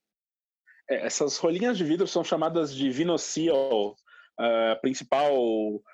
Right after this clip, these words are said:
ah, marca, né, dessa, dessa vedação. Ela é uma tampinha de vi-, um fechamento de vidro com um encaixe em plástico que faz a vedação. Então, é, é esse encaixe que vai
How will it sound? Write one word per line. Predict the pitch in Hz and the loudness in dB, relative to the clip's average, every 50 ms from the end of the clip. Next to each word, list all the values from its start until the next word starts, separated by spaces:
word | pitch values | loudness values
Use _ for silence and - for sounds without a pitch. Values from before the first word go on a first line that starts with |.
| - - _ - | -20 -20 _ -4
ah, | - 113 110 107 107 107 104 | -2 0 0 2 0 0 0
marca, | 113 120 127 135 135 135 131 131 147 165 175 160 - - 117 110 | 0 0 0 0 0 0 0 0 2 2 2 0 0 0 0 0
né, | 120 127 | 2 2
dessa, | 127 123 113 - 123 110 107 104 104 104 101 | 2 0 0 0 0 2 2 2 0 0 0
dessa | 101 113 107 - 127 113 | -2 -4 -2 0 -2 0
vedação. | 104 113 117 120 117 - - 131 120 123 156 226 - _ - - - - - _ | 0 0 0 0 0 0 0 0 2 2 0 -2 -6 _ -20 -20 -20 -20 -8 _
Ela | - 131 139 147 | 0 2 2 2
é | 151 | 2
uma | 156 170 170 165 160 160 156 156 156 156 151 143 139 127 127 123 120 117 117 117 110 110 - - - - _ _ _ | 2 0 0 2 2 2 0 0 0 0 2 2 2 2 2 2 0 0 -2 -4 -6 -8 -10 -12 -16 -18 _ _ _
tampinha | - 208 220 - 202 170 160 131 113 101 - - _ _ _ - | 0 0 2 0 0 2 2 2 0 0 -4 -8 _ _ _ -16
de | 120 110 107 120 139 | -16 -10 -6 -4 -2
vi-, | 123 135 139 | 0 0 0
um | 127 127 123 | 0 0 0
fechamento | - 151 143 - 156 147 143 - - 175 | 0 0 2 2 2 2 0 0 0 -2
de | 147 175 | -2 -2
vidro | 165 160 156 147 147 147 156 196 254 285 - _ - - - - - _ | -2 0 0 0 0 0 0 -2 -2 -2 -6 _ -20 -20 -20 -20 -18 _
com | - - 170 185 | 0 0 2 4
um | 196 190 190 185 165 151 160 165 165 165 165 165 160 - | 4 2 2 2 2 2 2 2 2 0 0 0 -2 -2
encaixe | - 160 175 170 - - 175 160 170 180 - - - 143 120 107 95 - - - - - - - - _ _ _ _ _ - | -2 -2 -2 -2 -2 0 0 0 0 0 -2 -4 -2 -2 -2 -2 -4 -6 -12 -18 -18 -20 -20 -20 -20 _ _ _ _ _ -2
em | 143 151 165 | -2 0 0
plástico | - - 151 143 139 143 - - - 190 - 226 202 | 0 2 2 2 0 0 -2 -2 -4 -2 -2 -4 -4
que | - 220 | -4 -4
faz | - - 156 135 127 117 | -2 0 0 0 2 0
a | 127 | 0
vedação. | 110 120 113 120 110 - - 117 113 131 190 262 - _ _ _ _ _ _ _ - - _ - _ _ _ _ _ _ - 123 120 - _ _ | 0 0 0 0 0 0 0 0 0 0 -2 -6 -8 _ _ _ _ _ _ _ -20 -20 _ -20 _ _ _ _ _ _ -8 -8 -8 -8 _ _
Então, | 127 - 147 156 165 170 170 170 165 170 165 - | 0 0 2 2 2 0 0 0 0 0 -2 0
é, | - 143 143 143 139 139 135 135 139 - | 0 0 2 2 2 2 2 2 2 2
é | - 143 147 | 2 2 2
esse | 175 240 - - 247 | 2 0 -2 -2 -4
encaixe | 214 - 175 165 175 175 - 196 | -2 0 0 0 0 -2 -4 -8
que | - - | -8 -2
vai | 156 156 147 151 | 0 2 2 2